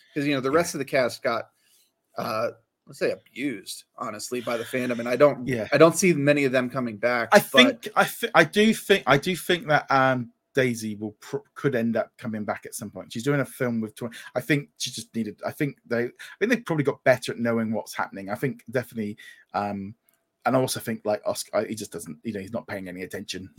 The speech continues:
Speaker 2: and I think that's
Speaker 1: He
Speaker 2: the best way to be.
Speaker 1: And, and he's, I mean, he's branched out and he's really made a name for himself too, 'cause
Speaker 2: Yeah.
Speaker 1: he was in Moon Knight earlier. He's done a num-,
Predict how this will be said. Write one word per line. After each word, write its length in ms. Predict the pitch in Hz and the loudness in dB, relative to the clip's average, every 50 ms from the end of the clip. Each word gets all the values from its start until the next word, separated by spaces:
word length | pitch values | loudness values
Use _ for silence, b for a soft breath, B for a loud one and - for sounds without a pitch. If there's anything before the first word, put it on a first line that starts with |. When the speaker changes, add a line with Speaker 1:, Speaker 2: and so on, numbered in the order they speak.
| - - | -8 -6
Speaker 2:
and 100 | 101 101 | -2 -2
I 60 | 101 | -2
think 180 | 104 - 135 113 | 0 0 -2 0
that's 100 | 107 147 | 0 -2
Speaker 1:
He 40 | 151 | -2
Speaker 2:
the 80 | - - | -2 -2
best 240 | - - - - | -4 -4 -4 -4
way 140 | - 90 98 | -6 -6 -6
to 80 | 95 - | -6 -6
be. 200 | - 87 92 - B B B B B B B B B B B B B B B B - | -8 -8 -10 -10 B B B B B B B B B B B B B B B B 2
Speaker 1:
And, 160 | - 143 143 | 2 4 4
and 200 | 143 143 147 147 147 | 4 0 0 0 2
he's, 280 | 170 180 170 175 - - _ b b b b b b b | 2 0 0 0 -4 -14 _ b b b b b b b
I 80 | - 156 | 2 4
mean, 160 | 156 156 156 | 6 6 4
he's 200 | 156 214 240 208 - | 6 4 2 0 0
branched 380 | - 165 151 143 139 - - | 2 6 6 6 6 4 4
out 140 | 151 135 127 | 6 6 6
and 80 | 113 123 | 4 0
he's 200 | 135 139 139 139 | -4 -4 -2 0
really 200 | 131 127 123 120 | 2 2 2 0
made 160 | 117 117 117 | -2 -4 -6
a 40 | 117 | -6
name 180 | 117 113 113 113 | -6 -8 -8 -8
for 100 | - 123 | -8 -8
himself 280 | 117 113 - 117 107 - | -8 -4 -4 -6 -6 -4
too, 160 | - - 107 | -4 -4 -2
'cause 80 | 87 | -2
Speaker 2:
Yeah. 40 | 82 113 | -4 -6
Speaker 1:
he 40 | |
was 120 | 110 107 107 | -8 -8 -8
in 160 | 107 107 107 | -8 -8 -6
Moon 220 | 117 123 127 127 127 | -4 -4 -4 -4 -4
Knight 200 | 123 117 110 110 | -4 -4 -2 0
earlier. 400 | 120 110 113 117 117 113 110 113 | 0 0 0 -2 -2 -2 -2 -2
He's 160 | 113 120 110 | -4 -6 -8
done 140 | - 123 120 | -8 -8 -6
a 40 | 117 | -6
num-, 320 | 117 117 117 117 117 117 | -6 -8 -6 -8 -8 -10